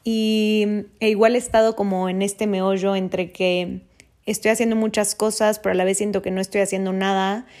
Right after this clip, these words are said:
Y, eh, mis momentos de ocio vienen como con culpa, em, casi como cayendo en esta trampa de la, de nuestra sociedad, con un poco este tema que viene con la industrialización y este tema industrial de que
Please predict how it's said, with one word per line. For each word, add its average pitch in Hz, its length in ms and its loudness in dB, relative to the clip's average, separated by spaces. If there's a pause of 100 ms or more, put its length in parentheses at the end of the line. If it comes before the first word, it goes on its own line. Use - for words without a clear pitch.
(420)
Y, 208 220 0
eh, 196 340 0
mis 202 260 0
momentos 202 400 0
de 196 120 4
ocio 196 400 2
vienen 202 240 0
como 185 200 -4
con 175 200 -8
culpa, 220 680 0 (1200)
em, 190 340 -4
casi 202 320 -2
como 202 260 0
cayendo 196 400 0
en 208 60 0
esta 208 340 0
trampa 196 460 0
de 180 260 0
la, 175 460 -2 (420)
de 190 120 -6
nuestra 190 320 -4
sociedad, 185 680 0 (1900)
con 214 180 -2
un 214 120 -2
poco 220 260 0
este 202 300 0
tema 202 680 0
que 196 100 -4
viene 196 260 -2
con 190 200 -4
la 180 80 -6
industrialización 190 1080 -4
y 190 60 -2
este 190 180 -6
tema 196 180 -2
industrial 196 680 -2
de 190 140 -2
que 190 320 -4